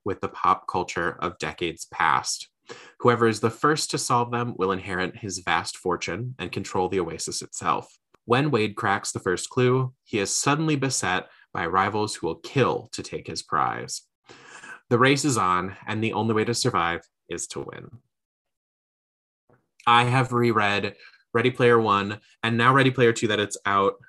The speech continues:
Um, I've reread Ready Player Two a little less, but, uh, both of them, this is kind of just like,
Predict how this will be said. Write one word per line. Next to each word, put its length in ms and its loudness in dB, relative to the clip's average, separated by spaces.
Um, 340 -4
I've 160 0
reread 360 2
Ready 180 0
Player 200 -2
Two 180 -6
a 20 -2
little 160 -2
less, 280 0
but, 280 0
uh, 140 2
both 260 4
of 140 2
them, 320 0
this 180 2
is 120 2
kind 260 0
of 240 -4
just 260 -2
like, 260 2